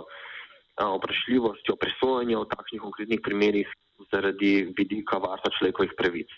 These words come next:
In to se zdaj nekako ureja. Em, o samih konkretnih primerih, em,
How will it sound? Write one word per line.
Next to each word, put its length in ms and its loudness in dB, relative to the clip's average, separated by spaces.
In 80 -2
to 120 0
se 140 -2
zdaj 140 2
nekako 560 -2
ureja. 280 0
Em, 640 0
o 160 2
samih 400 0
konkretnih 540 0
primerih, 460 2
em, 440 -2